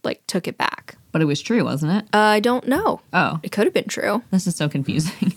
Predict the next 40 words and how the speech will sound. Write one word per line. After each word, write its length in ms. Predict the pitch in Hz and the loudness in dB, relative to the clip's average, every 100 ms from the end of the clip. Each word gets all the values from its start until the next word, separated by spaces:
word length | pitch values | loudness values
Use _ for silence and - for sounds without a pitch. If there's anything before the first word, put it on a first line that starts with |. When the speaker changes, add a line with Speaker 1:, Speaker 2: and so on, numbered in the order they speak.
| - | -2
Speaker 2:
<laughs> 140 | 285 | -2
I 100 | 220 | 0
was 140 | 247 254 | 0 0
like, 140 | 240 - | 0 0
"Yeah, 160 | 208 | 0
why 220 | 165 190 | 4 4
not? 280 | 202 151 - | 4 2 0
Sure, 220 | - 196 | 0 2
that's 220 | 147 151 - | 2 0 -2
true. 320 | - 92 156 - | -4 -4 -4 0
That 160 | 180 | 0
seems 260 | - 127 - | 2 -2 -4
true." 220 | - 107 165 - 185 - - - | -4 0 0 0 -4 -4 -10 -10
<laughs> 500 | - - _ _ _ | -10 -12 _ _ _
Speaker 1:
Unfortunately, 1160 | 220 233 - 294 311 285 262 226 240 240 233 220 | 2 2 2 2 2 2 2 4 4 4 4 4
they 180 | 202 | 2
find 280 | 202 214 208 | 4 2 4
out 180 | 202 190 | 4 4
soon 460 | - 214 196 190 190 | 4 4 2 2 4
that 260 | 185 175 | 2 4
baby 360 | 190 196 202 196 | 2 4 4 4
Elena, 520 | 170 170 185 202 208 | 2 2 2 2 2
the 100 | 190 | 2
one 140 | 180 | 2
that 120 | 185 170 | 0 0
they 120 | 180 | 0
just 240 | 190 - | 0 -2
left 360 | 175 170 185 - | -2 0 -2 -2
with 120 | 185 | 0
some 180 | - 180 | 0 0
randos, 1040 | 175 170 175 180 190 185 180 185 - - - | -2 -2 0 2 4 4 2 2 0 -2 0
died. 500 | - - 82 95 - - _ | 0 2 0 -2 -6 -14 _
And 680 | 202 190 175 175 170 175 - - - | 2 4 4 4 2 0 -2 -4 -2
Mary 560 | 185 185 196 202 202 - | 2 4 4 4 2 2
and 140 | 180 | 0
Claire's 480 | - 190 180 180 180 | -2 0 2 2 0
relationship 540 | 175 175 180 175 175 | 0 0 0 -2 -2
gets 220 | - 165 - | -4 -4 0
even 380 | 208 202 180 170 | 0 0 -2 2
worse, 580 | 185 165 - 170 - | 2 2 2 0 0